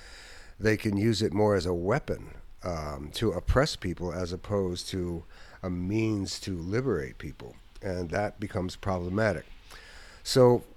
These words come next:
if students can try to understand the similarities in these different philosophies or religions or ideas, then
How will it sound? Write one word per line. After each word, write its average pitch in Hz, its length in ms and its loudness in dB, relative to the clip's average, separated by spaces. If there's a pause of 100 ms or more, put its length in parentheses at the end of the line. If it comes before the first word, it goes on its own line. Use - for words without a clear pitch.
if 123 160 0
students 156 460 4
can 117 160 4
try 117 240 4
to 104 100 2
understand 98 960 2 (180)
the 95 240 -4
similarities 101 1400 2 (120)
in 98 220 0
these 98 240 -2
different 101 400 -2 (520)
philosophies 95 840 -2
or 90 120 0
religions 90 640 -2
or 85 360 -2
ideas, 80 760 -2 (500)
then 117 440 4